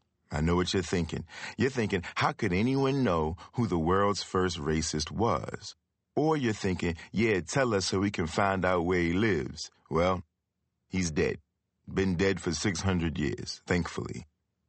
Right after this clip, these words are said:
And before I tell you about him, I have to give you a little context. Europe.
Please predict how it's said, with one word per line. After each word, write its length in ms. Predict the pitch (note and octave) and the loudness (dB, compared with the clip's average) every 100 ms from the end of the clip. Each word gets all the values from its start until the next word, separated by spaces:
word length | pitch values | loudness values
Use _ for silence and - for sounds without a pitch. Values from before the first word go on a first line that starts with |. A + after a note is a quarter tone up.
| _ | _
And 120 | G#2 | 0
before 340 | G2+ - B2+ G#2+ | 0 2 2 4
I 120 | G2 | 2
tell 280 | - G2+ G2 | 0 2 2
you 180 | F2+ | 2
about 320 | F2 D#2+ F2 E2+ | 0 2 2 2
him, 120 | E2+ | 0
I 80 | D#2+ | 2
have 200 | E2+ - | 0 -2
to 80 | D#2+ | -6
give 260 | D2+ F2 | -2 -2
you 180 | D2+ D#2 | 0 -2
a 60 | D2 | -2
little 200 | C2+ - | -4 -6
context. 800 | - - F#2+ D2+ - - - - _ _ _ _ _ _ _ | -4 -2 -2 -2 -8 -8 -12 -14 _ _ _ _ _ _ _
Europe. 540 | - E2 D#2+ - - | -2 0 0 -2 -8